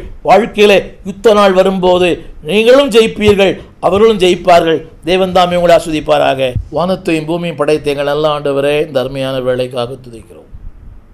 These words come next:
நாளிலே சத்தியம் தள்ளுபடி ஆயிற்று இருக்கிறது. இன்றைக்கு சத்தியத்தை விட சப்தங்கள் அதிகமாக இருக்கிறது. ஆண்டவரே, நீ சப்தங்களை அல்ல,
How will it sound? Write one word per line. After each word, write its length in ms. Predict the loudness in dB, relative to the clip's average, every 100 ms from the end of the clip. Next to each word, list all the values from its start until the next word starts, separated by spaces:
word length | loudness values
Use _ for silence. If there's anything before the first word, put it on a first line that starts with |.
| -20 -20 -20 -20 -20 _ _ _ -20 -20 -12
நாளிலே 480 | -6 -4 -2 -2 -2 -6 -18 -20 -20 -20 -20 _ _ -20 -20 -20 -20
சத்தியம் 680 | -16 -8 -8 -4 -4 -4 -4
தள்ளுபடி 420 | -4 -4 -4 2
ஆயிற்று 400 | 2 2 -4 -4
இருக்கிறது. 640 | -4 -4 -6 -8 -8 -12 -18 -20 -20 -20 -20 -20 -20 -20 -20 -20 -20 -20 -18 -18 -18 -18
இன்றைக்கு 300 | -10 -8 -6
சத்தியத்தை 540 | -4 -4 -2 -4 -2 0
விட 160 | 0 0 -4
சப்தங்கள் 420 | -4 -2 0 0
அதிகமாக 320 | -2 -2 0
இருக்கிறது. 340 | -2 -4 -4 -4
ஆண்டவரே, 440 | -4 -2 0 0 -2 -12 -20 -20 -20 -20 -20 -20 -20 -20 _ _ _
நீ 100 | -12 -6
சப்தங்களை 480 | -6 -2 -2 2 2
அல்ல, 300 | 2 0 0